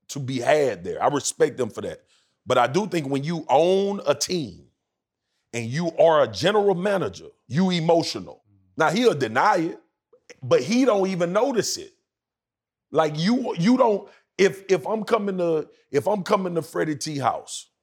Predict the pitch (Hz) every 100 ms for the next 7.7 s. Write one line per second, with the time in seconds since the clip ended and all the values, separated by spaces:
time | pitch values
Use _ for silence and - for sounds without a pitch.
0 | _ _ _ _ _ _ _ _ _ -
1 | 139 139 123 113 110 _ _ _ _ _
2 | - 190 185 180 143 156 117 - - -
3 | _ _ _ _ _ _ _ - 220 240
4 | 220 214 196 220 202 190 202 196 160 151
5 | 220 240 170 190 220 208 202 - 226 -
6 | 196 190 196 190 190 202 - - _ _
7 | _ _ _ _ 160 165 151